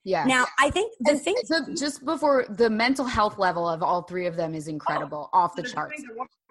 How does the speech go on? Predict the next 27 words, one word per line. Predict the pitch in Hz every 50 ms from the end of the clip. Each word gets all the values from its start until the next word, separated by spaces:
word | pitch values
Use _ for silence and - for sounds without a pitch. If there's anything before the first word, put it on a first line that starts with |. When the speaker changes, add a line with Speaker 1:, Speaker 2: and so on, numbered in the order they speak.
| - -
Speaker 1:
The | 247 240
way | 220 247 247 247 262
Speaker 2:
They're | 277 269
Speaker 1:
that | 247
Speaker 2:
doing | 262 254 - 214
Speaker 1:
Gammy | 214 208 226 233 240 233
says | - 233 214 202 190 214
at | 208 202
the | - 208 - -
end, | 190 185 180 180 180 185 180 165 170 - - -
"Oh, | 208 220 214 208 202 - - - _ _ _ _ _ _ _ _
I | - 214 233
just | 214 247 233 - 214
realized | 208 240 240 240 220 185 180 175 160 -
I | - 208
don't | 240 269 269 214
need | 214 226 240 208
to | 220 -
understand | - 175 165 160 165 - - - 165 156 156 156
it | 160 160 -
as | 170 180 165
long | 180 175 175 180
as | 165
I | 185 170
don't | 165 160 156 156
judge | - 165 156 156 143
it." | 139 131 - -